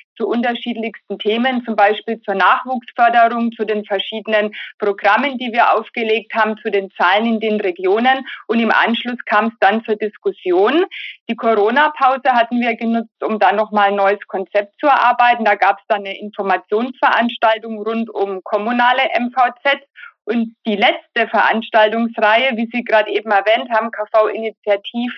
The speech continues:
zwei Punkt null, das ging dann wirklich an die Tische. Also da hatten wir verschiedene Thementische, verschiedene, ja, unterschiedliche Bereiche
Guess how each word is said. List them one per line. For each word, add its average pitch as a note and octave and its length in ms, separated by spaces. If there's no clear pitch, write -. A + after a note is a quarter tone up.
zwei G#3+ 220
Punkt G3+ 340
null, B3 360
das A#3+ 200
ging D4 220
dann C4 280
wirklich B3+ 440
an A3+ 160
die A3+ 120
Tische. D#3 600
Also F#3+ 240
da G#3+ 160
hatten A3 260
wir A#3 180
verschiedene G#3+ 520
Thementische, C#4 800
verschiedene, G#3+ 640
ja, F#3+ 440
unterschiedliche A3 840
Bereiche A#3+ 760